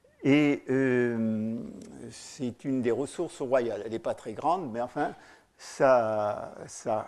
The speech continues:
rapporte de l'argent. Et il y a, euh, une autre possibilité, c'est que, euh, euh, toutes les monnaies étrangères qui rentrent dans, euh,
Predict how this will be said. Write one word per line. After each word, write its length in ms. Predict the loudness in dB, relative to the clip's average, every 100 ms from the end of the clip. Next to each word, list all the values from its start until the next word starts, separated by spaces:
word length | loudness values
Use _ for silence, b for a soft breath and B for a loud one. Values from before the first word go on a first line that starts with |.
| -4
rapporte 440 | -4 -2 -4 -4
de 120 | -8
l'argent. 440 | -6 -8 -8 -8 -10 b b _ _
Et 160 | 0 0 0 -10 -4
il 180 | 0 6
y 80 |
a, 380 | 8 10 8 4 -10 -14 -12
euh, 80 | -12 _ -20 -20 -8
une 200 | -2 0
autre 240 | -2 -2 -6
possibilité, 920 | -6 -10 -10 -12 -12 -2 0 0 -2 b b b b b b b b b _ _ _ -20 -14
c'est 360 | -4 2 2
que, 540 | 2 6 8 8 6 2
euh, 680 | 2 2 4 2 2 0 -2 -4
euh, 300 | -6 -6 -6 -8
toutes 180 | -8 0
les 100 | 0
monnaies 340 | 2 0 0
étrangères 580 | -2 -2 -4 0 0 0
qui 140 | -2
rentrent 440 | -4 -2 -4 -6 -4
dans, 540 | 0 0 -2 -6 -8 -10
euh, 260 | -10 -8 -8